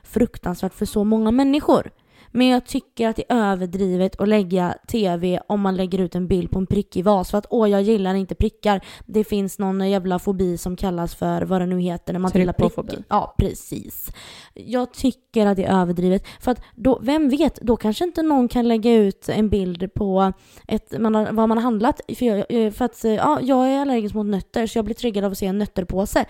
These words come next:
Speaker 1: Då får man inte lägga ut det. Eller, ja, min, eh, du kan inte lägga ut en bild på ett paket tops för min mamma topsade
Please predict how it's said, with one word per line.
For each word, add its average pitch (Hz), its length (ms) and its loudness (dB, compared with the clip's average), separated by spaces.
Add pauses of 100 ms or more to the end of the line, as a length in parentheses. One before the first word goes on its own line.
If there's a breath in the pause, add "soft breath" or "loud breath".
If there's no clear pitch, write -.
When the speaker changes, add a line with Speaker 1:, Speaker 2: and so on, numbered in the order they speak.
(220 loud breath)
Speaker 1:
Då 185 100 -8
får 220 120 -6
man 254 60 0
inte 247 160 -2
lägga 226 280 0
ut 214 160 -2
det. 277 220 0 (280 loud breath)
Eller, 233 320 4
ja, 269 240 4
min, 247 340 2
eh, 254 180 4 (260)
du 233 200 0
kan 269 140 -2
inte 240 120 -4
lägga 233 220 2
ut 226 100 -2
en 226 120 2
bild 208 220 0
på 220 120 -2
ett 202 140 -4
paket - 340 -4
tops - 260 -4
för 233 80 0
min 226 180 2
mamma 269 260 2
topsade - 440 -4